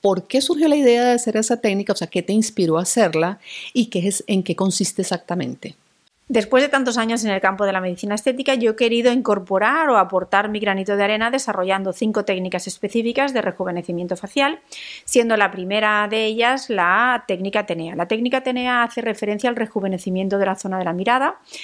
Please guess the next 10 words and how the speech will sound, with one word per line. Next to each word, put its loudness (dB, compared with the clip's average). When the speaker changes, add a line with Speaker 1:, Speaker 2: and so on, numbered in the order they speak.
Speaker 2:
y 0
consiste 0
en 2
utilizar 0
un -2
producto -2
específico -2
de 0
ácido -2
hialurónico 0